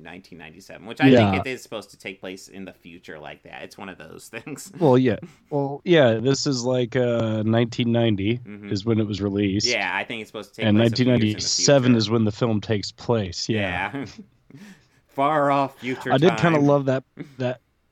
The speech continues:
Speaker 2: I did kinda love the panning shot of that, um, like, that underbrush and trees.
Speaker 1: Mm-hmm.
Speaker 2: Where it
Speaker 1: Oh,
Speaker 2: looks
Speaker 1: yeah.
Speaker 2: a lo-, very
Speaker 1: Oh,
Speaker 2: similar,
Speaker 1: yeah,
Speaker 2: 'cause you
Speaker 1: yeah.
Speaker 2: see, like, the kind of palm tree,
Speaker 1: Yeah.
Speaker 2: but you d-, they don't show you. They just show the leaf of it, so you're like, "Oh, are we back in the jungle? Oh, no, it's Los Angeles.
Speaker 1: It's in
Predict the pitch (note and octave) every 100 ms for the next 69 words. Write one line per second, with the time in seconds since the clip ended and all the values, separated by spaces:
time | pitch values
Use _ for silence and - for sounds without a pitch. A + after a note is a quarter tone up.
0 | _ _ C3 C#3+ E3+ E3+ D#3+ D3 C3+ A#2
1 | - A#2+ C3 A#2+ - A#2+ A2+ A#2+ G#2+ G#2+
2 | G#2 G2 F#2+ F#2+ G2 F#2 - - - _
3 | _ _ _ - G#2+ G#2+ G#2+ A#2 A#2+ B2
4 | C3 - - - _ _ G#2 F#2+ A2+ A2
5 | A#2+ B2+ A2 A2 - _ _ _ _ _
6 | _ - A2+ A2 D3+ D3 D#3+ C#3+ B2+ C#3
7 | E3 C#3 D#3 D3+ C#3 A2 G#2 B2 G#2 F#2+
8 | C3+ B2+ A#2 - C#3 A#2 - C3 B2+ -
9 | A#2 F#2+ A2+ G2+ F#2+ A#2 A2+ A#2 A2 B2+
10 | B2+ A#2+ B2 - B2+ B2 A2+ G#2 G#2 G#2+
11 | A2+ - B2 G#2 G#2 A#2 A2+ G2 G2 -
12 | A2+ A2 G#2+ G2+ C3+ E3+ A2 A#2+ A#2+ B2
13 | B2+ A2+ G2+ B2 - A3 A3+ F3 F#3+ F3
14 | C#3+ D#3 D#3 D3+ D3 C#3 B2+ A#2 C3+ C#3+